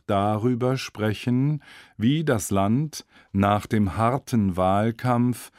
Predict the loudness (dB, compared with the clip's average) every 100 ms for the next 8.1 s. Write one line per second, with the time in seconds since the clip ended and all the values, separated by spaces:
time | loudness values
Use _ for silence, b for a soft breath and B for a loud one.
0 | b -6 -2 2 2 2 0 -2 -2 0
1 | 2 4 2 0 -6 -4 -2 -2 -4 -6
2 | -8 -6 -6 -6 -10 _ _ _ _ _
3 | _ B B B 0 0 0 0 -2 -2
4 | 0 0 -2 -4 -12 _ -2 0 2 2
5 | 2 0 -2 -2 -8 -20 _ _ -6 -2
6 | 0 0 -2 -2 -2 -2 0 2 2 0
7 | -2 -4 -4 -4 0 2 4 2 0 -2